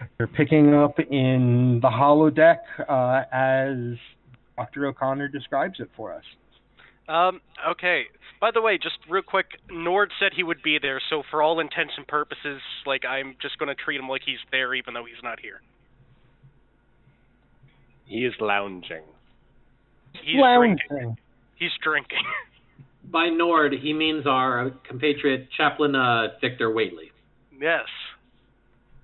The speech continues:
Speaker 2: All right, so, goddamn, I didn't really put a <laughs> lot of thought into, like, the scenery. Um,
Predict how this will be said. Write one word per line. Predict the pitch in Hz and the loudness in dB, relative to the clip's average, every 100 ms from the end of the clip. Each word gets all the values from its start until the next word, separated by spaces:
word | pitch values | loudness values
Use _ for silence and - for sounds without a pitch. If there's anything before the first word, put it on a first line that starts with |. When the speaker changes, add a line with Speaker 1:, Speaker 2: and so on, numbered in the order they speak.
| _ _ _ _ _ _ _ _ - - _ | _ _ _ _ _ _ _ _ -20 -20 _
Speaker 2:
All | 190 214 | 2 4
right, | 220 220 202 - | 6 4 0 0
so, | 190 185 - _ - - _ - | 0 0 -6 _ -20 -20 _ -6
goddamn, | 247 170 196 165 | -4 -2 -4 -4
I | |
didn't | 143 165 | -6 -6
really | 160 151 143 | -8 -8 -12
put | - 151 | -12 -12
a | |
<laughs> | 143 | -8
lot | - - 202 | -4 -2 -2
of | 196 - - | -4 -8 -4
thought | 180 170 | -2 -2
into, | 170 - | -6 -6
like, | 156 156 - | -2 -2 -2
the | 147 - | -12 -8
scenery. | 196 151 135 131 160 | -6 -4 -6 -4 0
Um, | 175 180 180 | 4 4 2